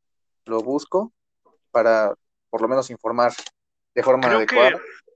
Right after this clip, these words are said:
Speaker 2: Kubiak se retira en marzo, creo.
Speaker 1: Eh, Kubiak.
Speaker 2: O antes, en
Speaker 1: No,
Speaker 2: febrero.
Speaker 1: no, sí, veintiuno de enero del dos mil veintiuno. Sí, no, sí, sí, sí.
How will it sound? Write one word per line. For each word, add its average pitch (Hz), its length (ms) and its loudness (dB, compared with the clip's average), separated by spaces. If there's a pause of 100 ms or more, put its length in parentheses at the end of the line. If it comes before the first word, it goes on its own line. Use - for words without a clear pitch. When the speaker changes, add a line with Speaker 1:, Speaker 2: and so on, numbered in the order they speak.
(220)
Speaker 2:
Kubiak 220 340 -2
se 131 440 -2
retira 160 320 -2
en 156 80 -4
marzo, 135 460 -2 (1040)
creo. 123 280 -2 (1080)
Speaker 1:
Eh, 147 640 -6 (100)
Kubiak. 170 720 2 (800)
Speaker 2:
O 127 100 -6
antes, 160 360 -8
en 165 80 6
Speaker 1:
No, - 20 8
Speaker 2:
febrero. 165 180 6
Speaker 1:
no, 165 240 4
sí, 156 200 4
veintiuno 156 360 4
de 139 100 6
enero 143 220 4
del 123 120 4
dos 117 180 -4
mil 135 100 -10
veintiuno. 131 420 -4
Sí, 151 200 -4
no, 139 220 -4
sí, 135 160 -6
sí, 127 100 -6
sí. 123 140 -12